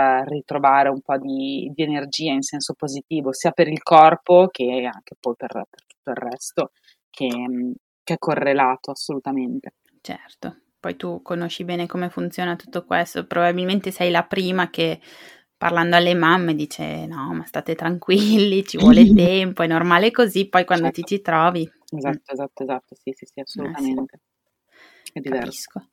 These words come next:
Speaker 2: E scusa se ti chiedo, hai avuto degli aborti?
Speaker 1: No, in realtà no.
Speaker 2: No, mai?
Speaker 1: No, no, no, c'è s-,
Speaker 2: No, avete
Speaker 1: c'è
Speaker 2: proprio avuto difficoltà nel concepimento?
Speaker 1: Esattamente, sì, sì, sì, sì.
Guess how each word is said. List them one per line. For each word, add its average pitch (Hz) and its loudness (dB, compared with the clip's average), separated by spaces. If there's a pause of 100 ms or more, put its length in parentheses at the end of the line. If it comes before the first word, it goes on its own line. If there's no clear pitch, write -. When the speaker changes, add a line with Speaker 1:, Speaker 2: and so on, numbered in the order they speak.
(760)
Speaker 2:
E 170 -6
scusa 165 -10
se 165 -10
ti 170 -12
chiedo, 165 0
hai 165 4
avuto 165 0
degli 170 0
aborti? 165 0 (120)
Speaker 1:
No, 233 4 (160)
in 185 -2
realtà 202 -2
no. 151 -2 (100)
Speaker 2:
No, 190 -2
mai? 180 -6
Speaker 1:
No, 170 -6
no, 151 -8
no, 156 -8
c'è - -14
s-, - -18
Speaker 2:
No, - -6
avete 175 -4
Speaker 1:
c'è 180 -2
Speaker 2:
proprio 180 -4
avuto 190 -4
difficoltà 185 -2
nel 190 -2
concepimento? 175 -4
Speaker 1:
Esattamente, 165 -4
sì, 165 -12
sì, 156 -16
sì, 151 -14
sì. 147 -16